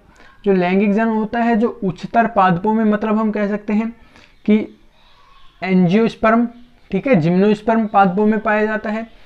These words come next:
इसके अलावा जो कायिक जनन होता है कायिक भागों के द्वारा, ये जो पाया जाता है जीवाणुओं में पाया जाता है। ठीक है, इसके अलावा और हम बात करें पादपों में, पादपों की बात करें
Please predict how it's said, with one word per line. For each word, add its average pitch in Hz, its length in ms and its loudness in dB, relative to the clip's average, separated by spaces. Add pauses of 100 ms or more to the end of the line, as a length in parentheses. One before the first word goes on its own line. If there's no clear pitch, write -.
(380)
इसके - 280 -6
अलावा 226 440 2 (360)
जो 208 100 0 (120)
कायिक 202 280 6
जनन 262 260 4
होता 233 300 2
है 254 80 4
कायिक 208 380 0
भागों 226 260 2
के 233 100 0
द्वारा, 196 240 2
ये 196 240 4
जो 262 120 2
पाया 208 260 0
जाता 220 220 -2
है 233 260 0 (720)
जीवाणुओं 196 600 4
में 220 200 4
पाया 214 240 0
जाता 214 260 0
है। 214 220 -4 (1800)
ठीक 196 160 0
है, 302 200 0 (380)
इसके - 320 0
अलावा 240 440 2 (640)
और 214 200 4
हम 240 140 6
बात 233 240 4
करें 240 200 2 (140)
पादपों 202 580 2
में, 233 240 2 (440)
पादपों 185 540 4
की 240 200 2
बात 196 300 2
करें 226 320 0